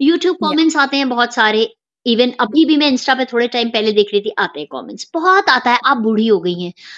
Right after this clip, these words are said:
Speaker 1: आप बुढ़िया हो गई हैं, बुढ़िया पागल हो गई है", ऐसा भी बोलते
Speaker 2: हम्म।
Speaker 1: हैं। तो
Speaker 2: हम्म।
Speaker 1: मैं क्या करूँ? तो मैं उनसे
Speaker 2: हम्म।
Speaker 1: पूछती हूँ, मैं ज-, ये हेटर्स हैं, इनके कमेंट्स का आइडली कहते हैं, जवाब नहीं देना चाहिए, लेकिन कभी-कभी मैं
Speaker 2: हम्म।
Speaker 1: जान के देती हूँ।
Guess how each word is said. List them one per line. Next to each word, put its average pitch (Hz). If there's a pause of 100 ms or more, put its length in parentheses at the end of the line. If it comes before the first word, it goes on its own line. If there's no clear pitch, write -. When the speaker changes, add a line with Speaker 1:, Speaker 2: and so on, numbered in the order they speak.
(160)
Speaker 1:
आप 302
बुढ़िया 294
हो 285
गई 262
हैं, 277
बुढ़िया 285
पागल 214
हो 165
गई 160
है", - (180)
ऐसा 240
भी 165
बोलते 156
Speaker 2:
हम्म। 208
Speaker 1:
हैं। 180 (800)
तो 415
Speaker 2:
हम्म। 392
Speaker 1:
मैं 403
क्या 440
करूँ? 453 (580)
तो 427
मैं 415
उनसे 403
Speaker 2:
हम्म। 381
Speaker 1:
पूछती 359
हूँ, 330
मैं 330
ज-, 311
ये 320
हेटर्स 277
हैं, 302
इनके 311
कमेंट्स 302
का 311
आइडली 220
कहते 254
हैं, 285
जवाब 247
नहीं 226
देना 185
चाहिए, 214
लेकिन 269
कभी-कभी 269
मैं 311
Speaker 2:
हम्म। 226
Speaker 1:
जान 190
के 285
देती 196
हूँ। 185